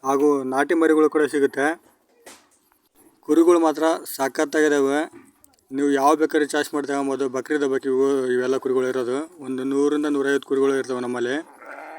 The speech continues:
ಈ ನಂಬರಿಗೆ ಕಾಲ್ ಮಾಡಿದ್ರೆ ಎಲ್ಲ ಡೀಟೇಲ್ಸ್ ನಿಮಗೆ ಸಿಗುತ್ತೆ. ನಮ್ಮ ಹತ್ರ ಮೂವತ್ತೈದು, ನಲವತ್ತು ಕೆ ಜಿಯಿಂದ ಐವತ್ತು, ಅರವತ್ತು ಕೆ ಜಿವರೆಗೂ ಕುರಿಗಳು ಇದ್ದಾವೆ. ನೀವು ಯಾವ ಬೇಕಾದ್ರೂ ಚಾಯ್ಸ್ ಮಾಡ್ಬೋದು, ನಿಮ್ಮ ಇಷ್ಟ. ನೋಡಿ, ಬೇಕಾದರೆ ಕಾಲ್ ಮಾಡಿ.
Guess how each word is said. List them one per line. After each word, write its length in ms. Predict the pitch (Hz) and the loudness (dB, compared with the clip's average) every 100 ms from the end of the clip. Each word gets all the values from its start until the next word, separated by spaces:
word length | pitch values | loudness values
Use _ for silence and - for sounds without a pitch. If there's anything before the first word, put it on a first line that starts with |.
| 139 | -4
ಈ 20 | |
ನಂಬರಿಗೆ 320 | 139 147 170 | 0 2 2
ಕಾಲ್ 120 | 165 160 | 2 2
ಮಾಡಿದ್ರೆ 260 | 160 160 | 2 2
ಎಲ್ಲ 140 | 151 147 | 2 2
ಡೀಟೇಲ್ಸ್ 400 | 143 151 143 147 | 0 -2 -2 -4
ನಿಮಗೆ 140 | 139 | -4
ಸಿಗುತ್ತೆ. 380 | - 139 139 143 165 _ _ _ _ _ _ _ _ _ _ _ _ | -2 -2 0 -4 -4 _ _ _ _ _ _ _ _ _ _ _ _
ನಮ್ಮ 260 | 135 143 160 | -4 0 0
ಹತ್ರ 200 | 156 156 156 185 - - - 131 | 2 2 2 2 -4 -18 -20 -4
ಮೂವತ್ತೈದು, 560 | 139 156 170 170 160 | 2 4 4 2 0
ನಲವತ್ತು 540 | 160 151 156 147 - 143 | 0 2 2 0 -10 -4
ಕೆ 220 | 160 160 | 0 2
ಜಿಯಿಂದ 320 | 147 151 143 156 151 | 2 0 0 0 2
ಐವತ್ತು, 340 | 147 156 151 | 2 0 0
ಅರವತ್ತು 320 | 143 147 139 | 0 0 0
ಕೆ 100 | 151 | -4
ಜಿವರೆಗೂ 440 | 147 147 143 151 139 | 2 2 2 0 0
ಕುರಿಗಳು 340 | 143 143 143 | 2 2 4
ಇದ್ದಾವೆ. 300 | 135 123 135 170 - - - _ _ _ | 2 0 -2 -4 -8 -20 -20 _ _ _
ನೀವು 120 | 151 147 | 0 4
ಯಾವ 220 | 143 160 | 6 4
ಬೇಕಾದ್ರೂ 280 | 170 170 151 | 4 2 0
ಚಾಯ್ಸ್ 240 | 160 151 | -2 -2
ಮಾಡ್ಬೋದು, 260 | 147 143 151 | 0 2 2
ನಿಮ್ಮ 240 | 147 160 | 0 -2
ಇಷ್ಟ. 160 | 151 135 143 180 _ _ _ _ _ _ _ | -2 -2 -4 -4 _ _ _ _ _ _ _
ನೋಡಿ, 180 | 143 165 | 0 2
ಬೇಕಾದರೆ 500 | 147 165 180 170 170 | 4 4 4 4 2
ಕಾಲ್ 200 | 156 156 | 2 0
ಮಾಡಿ. 260 | 160 147 | 2 2